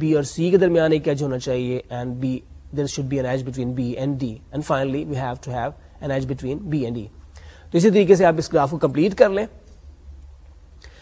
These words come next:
اب آپ یہ نوٹ کریں کہ اس گراف کو کلر کیا جا سکتا ہے with only four colors۔ وہ کلرز ہیں ریڈ، بلو، گرین and پرپل۔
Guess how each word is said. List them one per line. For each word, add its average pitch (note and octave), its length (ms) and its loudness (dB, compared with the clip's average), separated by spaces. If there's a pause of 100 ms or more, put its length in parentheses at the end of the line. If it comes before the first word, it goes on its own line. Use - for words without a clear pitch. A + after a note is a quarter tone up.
(200)
اب D3+ 60 8
آپ E3+ 100 10
یہ G3 80 8
نوٹ G3 240 8
کریں F#3+ 260 8
کہ G3 80 4
اس F#3 180 4
گراف D3+ 320 6
کو F3 100 6
کلر E3 280 6
کیا E3 200 4
جا C3 160 2
سکتا D3 320 -4
ہے D3 180 4 (260)
with C#3 400 -2
only C#3 220 2 (160)
four D3+ 140 8 (140)
colors۔ F#2 380 -4 (2750)
وہ D3+ 120 4
کلرز D#3+ 340 8
ہیں C#3+ 160 4 (320)
ریڈ، D3 360 6 (1120)
بلو، D#3+ 480 6 (600)
گرین C#3 360 2 (580)
and C3 240 0
پرپل۔ B2+ 320 2